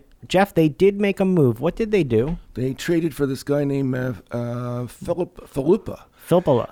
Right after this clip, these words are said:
Speaker 2: And he, and
Speaker 1: who
Speaker 2: he
Speaker 1: scored last
Speaker 2: he
Speaker 1: night.
Speaker 2: scored last night,
Speaker 1: He
Speaker 2: yeah.
Speaker 1: did.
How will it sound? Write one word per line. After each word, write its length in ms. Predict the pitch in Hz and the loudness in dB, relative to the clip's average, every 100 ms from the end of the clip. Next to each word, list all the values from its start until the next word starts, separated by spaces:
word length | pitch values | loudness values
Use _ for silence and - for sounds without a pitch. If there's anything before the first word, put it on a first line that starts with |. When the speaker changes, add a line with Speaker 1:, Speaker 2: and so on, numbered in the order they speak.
| - | 0
Speaker 2:
And 160 | 160 | 2
he, 200 | 165 165 - | 2 0 -4
and 200 | 156 160 | 0 2
Speaker 1:
who 40 | |
Speaker 2:
he 60 | 156 | 2
Speaker 1:
scored 260 | 160 131 127 | 4 4 4
last 220 | 135 131 | 2 2
Speaker 2:
he 60 | 175 | 2
Speaker 1:
night. 140 | 196 | 2
Speaker 2:
scored 260 | 226 269 285 | 4 4 4
last 340 | 175 135 - | 4 2 -2
night, 220 | 131 120 | -6 -4
Speaker 1:
He 140 | 117 107 | 0 2
Speaker 2:
yeah. 240 | 247 151 | 2 2
Speaker 1:
did. 80 | 110 | -2